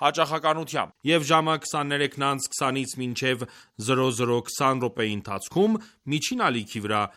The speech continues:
յոթ հարյուր երկու կիլոհերց հաճախականությամբ։ Հայերեն ռադիոժամի արտասահմանյան թողարկումներին կարող եք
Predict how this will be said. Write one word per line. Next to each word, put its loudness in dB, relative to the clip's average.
յոթ 0
հարյուր 0
երկու -2
կիլոհերց 0
հաճախականությամբ։ -4
Հայերեն 4
ռադիոժամի 2
արտասահմանյան 0
թողարկումներին -2
կարող 4
եք -6